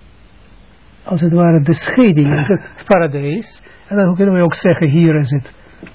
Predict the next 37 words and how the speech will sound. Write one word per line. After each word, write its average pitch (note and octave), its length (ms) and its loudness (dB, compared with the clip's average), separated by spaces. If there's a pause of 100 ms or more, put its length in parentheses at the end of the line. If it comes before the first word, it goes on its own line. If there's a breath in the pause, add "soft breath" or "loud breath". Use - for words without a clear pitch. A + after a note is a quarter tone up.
(260)
God, - 480 -2 (1600)
paradijs. E3 680 -4 (360 soft breath)
En D#3+ 160 2
waar E3 220 2
was D3 200 -2
God? C#3 320 -8 (300)
Waar F#3+ 220 0
was E3+ 140 0
de D3+ 80 0
ervaring C#3 500 -2
van, C3+ 220 -6 (600 loud breath)
van C#3 260 -8
God? C#3 240 -4
Daar E3 260 -2
hebben C#3+ 380 -2
ze C#3 140 -2
met, C3+ 260 -6
met C#3+ 160 -2
God D3 200 -4
gesproken - 640 -8
in D3 120 -6
paradijs. G#3 680 -6 (520 loud breath)
Waarom? E3 300 2 (720 loud breath)
Dan F#3 200 4
zie B3+ 180 2
je G#3+ 140 6
dat, D#3 140 0
dan D#3+ 100 -2
heb F#3 160 0
je F#3+ 80 0
geen F#3+ 200 -2
scheiding F3 540 -2
daar. C#3 240 -2 (340 loud breath)
Wat A#3 140 2
is G3+ 100 -4
betekent D#3+ 400 -2
God? D#3 440 -4